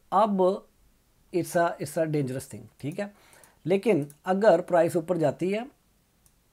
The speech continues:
और इस वाले हाई से ऊपर चली जाती है प्राइस, तो अब वो कौन सा लेवल है जहाँ पे जाके रुक सकती है प्राइस? वो लेवल है जनाब वन, वन पॉइंट टू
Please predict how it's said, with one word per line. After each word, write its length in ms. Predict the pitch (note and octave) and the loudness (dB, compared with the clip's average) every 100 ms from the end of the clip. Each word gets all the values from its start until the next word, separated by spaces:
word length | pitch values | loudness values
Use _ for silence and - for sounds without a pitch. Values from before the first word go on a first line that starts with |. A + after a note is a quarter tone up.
| _ _ _ _ _ _ _ _ _ _ _ _ _ _ - | _ _ _ _ _ _ _ _ _ _ _ _ _ _ -2
और 420 | F3+ G3+ A3+ A#3+ _ _ - | 0 2 0 -4 _ _ -12
इस 220 | B3 - | -10 -8
वाले 300 | G#3+ A#3 A#3 B3 - _ | -6 -2 -2 -4 -8 _
हाई 320 | - D#3 F#3+ | -8 -2 -2
से 260 | G#3 G3 F#3+ - | 0 0 0 -4
ऊपर 260 | A3 - A#3+ | -8 -4 0
चली 200 | G3+ D3 | 0 0
जाती 220 | C3+ B2 | -4 -6
है 60 | A#2 | -12
प्राइस, 300 | - - _ _ - _ _ _ | -14 -20 _ _ -20 _ _ _
तो 60 | - _ - | -20 _ 0
अब 220 | A#3 B3 B3 | 2 2 0
वो 80 | C4+ | -4
कौन 260 | - B3+ D#4 | 2 2 6
सा 100 | D#4 | 8
लेवल 300 | C#4 G#3 F#3+ | 10 10 8
है 60 | |
जहाँ 160 | F3+ E3 | 8 4
पे 100 | D#3+ | 4
जाके 260 | D3+ C#3 D#3 | 4 4 2
रुक 180 | F3 | 0
सकती 280 | - - - | -2 -4 -6
है 60 | A#2+ | -8
प्राइस? 340 | - - - _ B2 | -10 -20 -20 _ -2
वो 180 | G3+ | 2
लेवल 320 | B3+ G3+ E3+ D#3+ | 4 4 4 0
है 120 | D#3 | -4
जनाब 360 | C#3 B2+ - - _ - | -4 -6 -8 -12 _ -16
वन, 400 | A#2 A#2 B2 G#3 C#4+ _ _ _ _ _ _ A#2 | -10 -6 -6 -6 -12 _ _ _ _ _ _ -12
वन 240 | B2 C3 | -8 -8
पॉइंट 320 | A#2 C3 B2+ - | -6 -6 -6 -8
टू 360 | A#2+ C#3 A3+ | -6 -4 -4